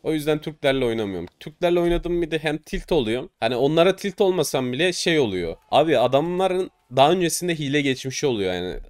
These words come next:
Türk demeyeyim de lobby diyeyim hadi. Çünkü şey yani hani bu kastım yani hani mesela diyorum ki Türk sesi olsun böyle güzel oluyor çünkü beraber oynamak falan filan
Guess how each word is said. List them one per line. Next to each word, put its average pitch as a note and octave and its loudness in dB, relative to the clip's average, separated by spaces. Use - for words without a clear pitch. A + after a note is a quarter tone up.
Türk - -8
demeyeyim D#3+ -2
de G2 -2
lobby A#2 -2
diyeyim F2 -6
hadi. F2 -10
Çünkü B2 -4
şey F#2 -6
yani F2 -8
hani F#2+ -6
bu B2+ -10
kastım C#3+ -2
yani A2 0
hani A2 -4
mesela A2+ -2
diyorum B2 -2
ki - -18
Türk - -10
sesi A2+ -6
olsun G2+ -6
böyle F#2+ -2
güzel G2+ -4
oluyor F#2 -4
çünkü F#2 -12
beraber G2 -2
oynamak F#2 -6
falan F#2+ -6
filan B2 -10